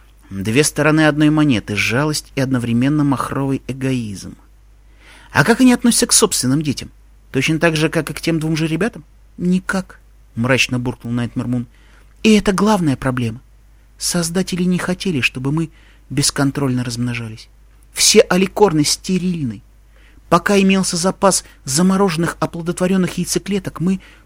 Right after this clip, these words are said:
могли компенсировать естественную убыль населения.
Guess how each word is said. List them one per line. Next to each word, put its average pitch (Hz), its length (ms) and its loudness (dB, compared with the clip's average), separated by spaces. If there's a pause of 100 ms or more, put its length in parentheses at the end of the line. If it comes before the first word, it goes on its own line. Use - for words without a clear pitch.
могли 175 280 2
компенсировать 185 800 0
естественную 165 600 -4
убыль 143 260 -2
населения. 143 560 -2